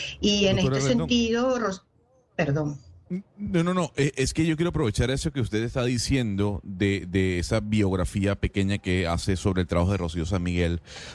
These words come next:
Speaker 2: para trasladar lo que dijo el fiscal general de la Nación, eh, el, el día de ayer. Y yo quisiera que usted enumere punto por punto, si se puede, en el menor tiempo posible,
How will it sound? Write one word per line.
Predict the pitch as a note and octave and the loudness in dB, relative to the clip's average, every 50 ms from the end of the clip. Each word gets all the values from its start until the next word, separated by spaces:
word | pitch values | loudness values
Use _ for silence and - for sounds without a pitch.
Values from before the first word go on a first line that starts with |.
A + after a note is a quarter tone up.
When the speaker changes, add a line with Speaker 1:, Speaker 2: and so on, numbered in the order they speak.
| - | -4
Speaker 2:
para | - B2+ B2 B2 | -2 0 0 0
trasladar | A#2+ B2+ B2 A#2+ A#2+ A2 A2+ A#2 A#2+ A#2+ | 0 0 0 0 2 2 2 0 0 0
lo | C3+ C#3+ D3 C#3+ | 0 0 0 0
que | - C3+ B2+ A2+ G#2+ D2+ F#2 | 0 0 0 0 0 -2 -4
dijo | G2+ G#2+ A2+ G#2 F#2 C3 C3 | -2 -2 -2 0 0 0 -2
el | |
fiscal | B2+ - - - - A2 F#2+ F#2+ | 0 -2 -4 -2 0 -2 0 0
general | - B2 A2+ G#2 F#2+ F#2 F#2 F#2 G2 G2+ G2 - - - - - - | 0 0 0 2 2 2 2 0 0 -2 -6 -8 -14 -20 -20 -10 -2
de | - A#2 | 0 0
la | G#2 G#2 G2 | 2 2 0
Nación, | F2+ E2+ D#2 E2+ F#2 F#2 G2+ G#2+ - | 0 -2 0 0 0 0 0 -4 -2
eh, | - A2+ G#2+ G#2 G2+ G2+ E2+ D#2+ G2 G2 | 0 0 2 2 0 -2 -2 -4 -4 -4
el, | G2 G2+ - - | -2 -4 -2 -2
el | G#2 G2+ F#2+ | -2 0 2
día | G2 A2 A#2+ | 2 2 2
de | C3 | 0
ayer. | C3+ C3+ D3 D3+ F#2+ D#2 D2+ - _ _ - - - - - | -2 -2 -2 -2 -2 -4 -6 -10 _ _ -20 -20 -20 -12 -4
Y | - B2 | 0 0
yo | B2 D3 C#3 | 0 2 0
quisiera | E3+ E3 F3+ F3 F#3 | 0 0 0 0 0
que | D#3 | 0
usted | C3 A#2 - B2+ B2 | 0 0 0 0 -2
enumere | C3 D3+ D3 A#2+ G#2+ G#2+ A2 A2+ B2+ C#3+ | -2 -2 -2 0 0 0 2 2 0 -2
punto | - _ _ _ - C3 C3 B2+ C3+ D3 | -2 _ _ _ 0 0 0 0 0 -2
por | B2+ B2 A2+ | -2 -2 -2
punto, | - C#3 D3+ D3+ A#2 - A2 | -2 -2 -2 -2 -2 -4 -6
si | - - | -4 -2
se | - F#3 | -4 -4
puede, | - - G#2 A2 A#2+ | -2 0 0 0 0
en | B2 | 0
el | A2 F#2+ | 0 0
menor | F2+ F2 E2+ E2+ F2 F#2 | 0 0 0 0 0 0
tiempo | - - A#2 A2 A#2+ | 0 -2 -2 -2 -2
posible, | - - A2 - - A#2 G2 E2 D2+ D2+ D#2+ F2 | -2 -2 -2 -2 -2 -4 -4 -2 -4 -4 -6 -6